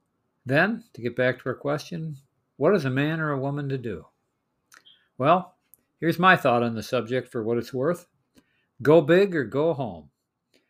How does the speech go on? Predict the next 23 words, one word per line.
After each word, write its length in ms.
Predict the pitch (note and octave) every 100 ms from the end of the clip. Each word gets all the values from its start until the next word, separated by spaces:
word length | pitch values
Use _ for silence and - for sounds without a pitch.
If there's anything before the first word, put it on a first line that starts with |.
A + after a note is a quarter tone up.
| _ _ _ _ _
That 180 | A#2 B2+
is 140 | A#2+
God's 480 | G2 B2 B2 C3 G2+
way. 320 | A2+ F#2 D#2 _ _ _ _ -
It 100 | G#2+
should 200 | C3+ A2
be 120 | A#2+
yours 380 | A#2+ C3 C3 -
too. 380 | - G#2+ E2+ -
Use 260 | A#2 C3 -
this 240 | B2+ -
one 340 | A2+ C3 D#3+ D#3
insanely 840 | A#2 G2+ - - D3 D3+ D3 D3+
precious 560 | C3+ - C3 - A#2+ -
life 380 | A2+ B2 B2 -
you 160 | A2
have 120 | G#2+ G2
been 160 | F#2+
given 380 | F#2 B2 C3 B2 _ _ _ _ _ _ -
to 80 |
build 380 | F2+ G#2+ D3 E3
the 80 | D3+
kingdom. 520 | D3+ C3+ G#2+ F2 -